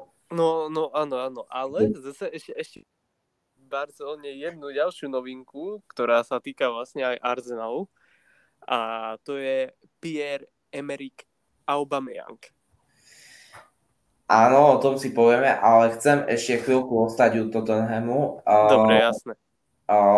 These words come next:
Speaker 2: chcem ho prebrať kompletne. A tam ešte bolo to, že Diaz nakoniec sa rozhodol pre Liverpool. Podľa mňa očakávaný krok, jednoducho.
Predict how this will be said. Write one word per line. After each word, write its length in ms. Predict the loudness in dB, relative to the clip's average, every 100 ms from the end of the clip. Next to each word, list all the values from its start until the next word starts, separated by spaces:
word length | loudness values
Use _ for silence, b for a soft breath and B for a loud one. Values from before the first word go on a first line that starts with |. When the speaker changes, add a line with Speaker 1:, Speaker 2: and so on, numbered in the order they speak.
| 4
Speaker 2:
chcem 400 | 0 -2 -2 -4
ho 160 | -4 -4
prebrať 580 | -2 0 2 2 2 0
kompletne. 800 | -6 -4 -2 -2 -2 -6 -6 -4
A 120 | -2 0 0 -2
tam 340 | 2 4 4 -2
ešte 640 | -6 -6 -8 -6 0 0 2
bolo 420 | 4 4 4 2
to, 160 | 0 2 2
že 320 | 0 -4 -2 0 0 0 -4
Diaz 460 | -4 2 4 4 0
nakoniec 320 | -6 -4 -4
sa 160 | -2 -2
rozhodol 320 | -2 -4 -2
pre 160 | 0 0
Liverpool. 680 | -2 -2 -4 -6 -6 -8 -8 _
Podľa 200 | -8 -2 0
mňa 120 | 0 -2
očakávaný 640 | -6 -10 -6 -4 -2 -6 -14
krok, 300 | -14 -10 -10
jednoducho. 640 | -10 -12 -12 -14 -8 -8